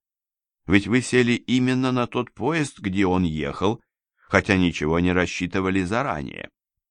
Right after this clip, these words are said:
Я не стал напоминать ей, что без её помощи мне бы ни за что не удалось разговорить сообщника Столетова, и просто спросил:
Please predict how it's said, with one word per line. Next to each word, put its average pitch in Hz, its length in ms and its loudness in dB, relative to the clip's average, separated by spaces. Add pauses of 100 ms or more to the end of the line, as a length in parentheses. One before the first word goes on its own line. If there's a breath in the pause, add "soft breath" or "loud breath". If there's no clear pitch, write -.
(580)
Я 101 160 6
не 107 140 6
стал 78 300 4
напоминать 78 680 0
ей, 80 220 0 (640 soft breath)
что - 180 0
без 85 200 2
её 85 220 2
помощи 82 480 0
мне 82 220 2
бы 78 120 0
ни 85 100 2
за 78 160 -2
что 123 240 -2
не 139 100 0
удалось 67 500 -4 (180)
разговорить 90 640 4
сообщника 60 680 -8
Столетова, 78 800 -2 (600 soft breath)
и 113 100 8
просто 156 440 4
спросил: 131 640 -2